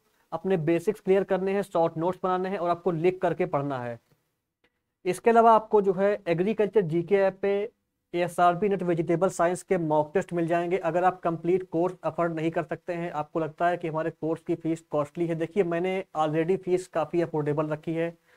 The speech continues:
जो हमारे कोर्सेज में आपको पढ़ाएंगे वो सभी असिस्टेंट प्रोफेसर या प्रोफेसर होते हैं और वो ये एग्जाम one to two time क्रैक कर चुके होते हैं, तो काफ़ी अच्छी फैकल्टी आपको वहाँ पर पढ़ाती है। तो इसलिए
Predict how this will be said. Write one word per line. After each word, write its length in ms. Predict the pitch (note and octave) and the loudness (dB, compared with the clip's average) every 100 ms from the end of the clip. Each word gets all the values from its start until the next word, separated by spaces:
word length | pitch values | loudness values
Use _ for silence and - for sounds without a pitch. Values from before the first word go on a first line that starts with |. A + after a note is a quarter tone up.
| _ _ _ _ | _ _ _ _
जो 220 | C#3+ D#3+ G3+ | -2 4 6
हमारे 280 | F#3 F#3 G3 | 6 2 0
कोर्सेज 400 | - F3+ F3+ F3 | 0 0 0 -2
में 100 | F#3 | 2
आपको 220 | F3+ F#3 | 2 2
पढ़ाएंगे 420 | F3+ D#3 E3 F3+ | 0 0 2 2
वो 120 | F3+ F3 | 0 0
सभी 340 | E3+ E3 F#3 F3+ | -2 -2 -2 -4
असिस्टेंट 440 | D#3 D3 D#3 F#3 E3+ | -8 -6 -6 -6 -4
प्रोफेसर 400 | D#3+ D3+ C#3+ E3 | -4 -2 -2 -2
या 80 | E3+ | -2
प्रोफेसर 380 | E3 D3 C#3+ E3+ | -2 -4 -2 -2
होते 260 | D#3+ D#3 | -2 -4
हैं 60 | E3 | -2
और 200 | F3 D3 | -2 -2
वो 220 | D3 E3+ | 0 4
ये 120 | E3+ | 4
एग्जाम 400 | D#3+ C#3 D3+ E3 F#3 _ _ _ _ _ _ | 2 0 -2 -2 -8 _ _ _ _ _ _
one 160 | F3+ G3 | 2 2
to 180 | G3 G#3 | 2 0
two 160 | G3+ F#3+ | 2 2
time 260 | F#3+ G3 | 2 0
क्रैक 240 | F#3+ D#3+ D#3+ | 2 0 0
कर 100 | D3+ | -4
चुके 200 | G#3 D#3 | -4 -4
होते 280 | C3+ B2+ C#3 | -4 -6 -8
हैं, 120 | C3+ | -8
तो 120 | D3 | -8
काफ़ी 340 | D3+ E3 D#3+ G3+ | 0 0 2 0
अच्छी 220 | F#3 - | 0 -2
फैकल्टी 440 | G3+ D#3+ D#3 D3+ F#3+ | -2 -2 -2 0 2
आपको 220 | E3+ - | 2 2
वहाँ 180 | F3 E3 | 0 0
पर 100 | E3+ | -4
पढ़ाती 420 | D#3+ C#3+ C#3 F3+ E3+ | -2 -2 -2 -2 -2
है। 200 | E3 F3+ _ _ _ _ - | -2 -6 _ _ _ _ -4
तो 140 | G3 - | -2 -2
इसलिए 600 | G#3 - E3+ F3 F#3+ | -4 -2 0 2 2